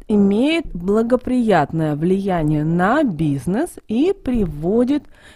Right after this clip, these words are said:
к финансовому благополучию. В конце недели, уже пятого июня, включаются сразу два напряженных аспекта. Обратите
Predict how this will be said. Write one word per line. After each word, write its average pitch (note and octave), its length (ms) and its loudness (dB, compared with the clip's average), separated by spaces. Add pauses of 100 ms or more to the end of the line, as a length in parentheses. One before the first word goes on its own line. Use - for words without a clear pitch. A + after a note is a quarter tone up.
к - 80 -20
финансовому D#3+ 1200 0
благополучию. D#3 1400 0 (460)
В - 240 -14
конце F3 460 -2
недели, E3+ 720 2 (400)
уже B3+ 480 4 (160)
пятого D#3+ 560 2
июня, F#3 640 2
включаются D4 760 0
сразу C4 520 2
два A3 600 2
напряженных B3 920 4
аспекта. F#3 680 -2
Обратите G#3+ 720 0